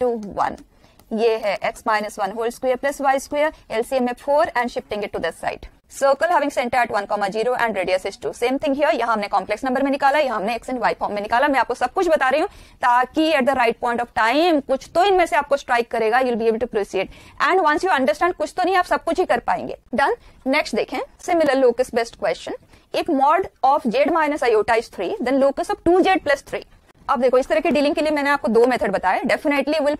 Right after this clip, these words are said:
prefer dealing it this way, जो हमने सबसे पहले किया था complex number के form में, अब वही करते हैं। Mod of z minus iota is three, then locus of this, जिसका locus हमें निकालना होता है उसे हम कुछ नाम दे देंगे, two z plus three is equal to z dash। जेड के बारे में information है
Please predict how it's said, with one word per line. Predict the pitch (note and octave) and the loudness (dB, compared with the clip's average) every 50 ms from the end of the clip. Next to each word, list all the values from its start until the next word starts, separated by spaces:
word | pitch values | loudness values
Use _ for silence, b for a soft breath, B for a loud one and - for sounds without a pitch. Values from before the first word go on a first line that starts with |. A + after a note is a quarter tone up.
| - | 0
prefer | C#4 C#4 C#4 - E4 D#4 A#3 | 0 0 0 2 0 2 2
dealing | B3+ B3 C4+ C#4 C#4 D4 | 2 2 0 0 0 0
it | A#3 | 0
this | C4 C4+ - - | -2 -2 -2 -2
way, | D#4 | -4
जो | C4 D#4 | -2 0
हमने | C#4 C4+ D4+ | 0 -2 -2
सबसे | - C#4 - D4 | -4 -4 -4 -6
पहले | C#4 - C4+ B3+ C4 | -6 -4 -4 -4 -4
किया | B3+ C#4 C4 - | -4 -4 -6 -4
था | - | -2
complex | - A#3+ A3 - B3+ C4 D4 | -2 -2 -2 -2 -4 -2 -2
number | C#4 C4 C4+ | -2 -2 -2
के | C4+ C#4+ C#4 - | -2 -4 -6 -4
form | B3+ A#3 | -4 -6
में, | A#3+ D#4+ - B B B B B B B | -6 -6 -8 B B B B B B B
अब | - A#3+ | 0 2
वही | D4+ D4 B3+ - - | 2 2 2 2 0
करते | A3 - - C#3 | -2 -2 -2 -6
हैं। | - - - - _ _ - B3 | -6 -6 -10 -20 _ _ -2 0
Mod | B3+ C4+ D#4 F4 | 2 2 4 2
of | F4+ D#4 B3+ | 2 2 2
z | D4 C#4+ D4+ D4+ | 2 2 2 2
minus | D4+ D4 D4 D4+ - - | 2 2 0 0 0 2
iota | A#3+ A3 G#3 G#3 A#3+ C4 - - - _ _ - | 2 2 2 2 0 -2 -2 -6 -14 _ _ -6
is | A3+ A#3+ - - | -6 -6 -4 -4
three, | - G#3+ D4+ G4+ - b b b b b A3 A3+ | -2 0 0 -2 -2 b b b b b 0 0
then | D#4+ E4 A3+ - _ - A3+ B3+ | 0 0 -2 -6 _ -2 0 0
locus | C4+ C#4 - D4+ D4+ - C#4 | 2 2 0 -2 0 0 -2
of | C#4 F#3+ - | -2 0 -2
this, | - - - | -2 -2 -2
जिसका | G#3+ C4+ D#4 - - F4 | -2 -2 -2 0 0 0
locus | F4 C4+ C4 C4 D4+ - - | 2 2 2 0 0 0 0
हमें | C#4 C4+ | 0 0
निकालना | B3+ A#3 - A3+ G3+ G#3 A3+ | 0 0 0 0 0 0 0
होता | B3+ B3 A#3+ - C4 | -2 -2 -2 0 2
है | C4 C4 | 2 2
उसे | A#3 - - A#3+ | 2 2 0 -2
हम | A#3 G3+ G3+ | -2 -2 -2
कुछ | - G3+ - - | -4 -4 -4 -4
नाम | A3+ G#3 F#3+ G#3 A#3 | -2 0 0 0 2
दे | B3+ C4 | 4 4
देंगे, | A3+ B3+ B3 B3 C4+ C#4+ D#4 b b b b b - - | 4 4 2 2 2 0 -2 b b b b b -4 -2
two | B3 B3 C4 G#3+ A3 | 0 0 0 0 0
z | A3 G#3+ G#3+ G#3 - | 0 0 0 -2 -4
plus | B3 A3 G#3+ - - | -4 -4 -4 -4 -2
three | A#3 B3 C4 - A#3 G#3 | -2 0 0 0 0 0
is | G3 G3+ | 0 -2
equal | F#3+ - A3+ G#3+ C4+ | 0 0 0 0 0
to | D4+ G#3+ A3+ | 0 0 2
z | A#3 F#3 E3 - D#3 | 0 0 0 0 -2
dash। | A2+ - - - B B B B B | -4 -4 -8 -16 B B B B B
जेड | G3+ - D4 F4+ - | 0 2 2 2 4
के | F#4+ G#4+ | 2 4
बारे | D#4 E4+ D#4 D4+ | 4 4 2 4
में | D#4 D4 | 2 2
information | C4+ - C#4 G#3+ E3 E3 F3+ - D3+ - | 2 0 -2 -2 -4 -4 -4 -6 -6 -6
है | - - | -8 -10